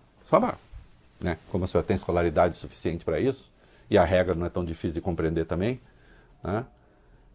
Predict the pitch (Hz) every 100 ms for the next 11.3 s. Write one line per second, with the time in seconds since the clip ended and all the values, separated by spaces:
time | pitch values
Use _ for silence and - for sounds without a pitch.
0 | - - 110 107 104 104 101 95 92 90
1 | 85 87 - - 120 - 143 127 175 113
2 | 87 90 110 156 170 139 120 - 110 107
3 | 90 78 120 143 - 80 80 - _ _
4 | _ _ - - - _ - - - 113
5 | 127 - 147 170 151 143 139 135 131 127
6 | 123 135 131 123 120 123 127 123 98 87
7 | 78 - - 139 180 180 101 78 - -
8 | - _ - - - _ 147 135 135 131
9 | 127 120 117 113 113 - - 220 214 165
10 | 147 160 117 - 139 135 78 - - -
11 | - -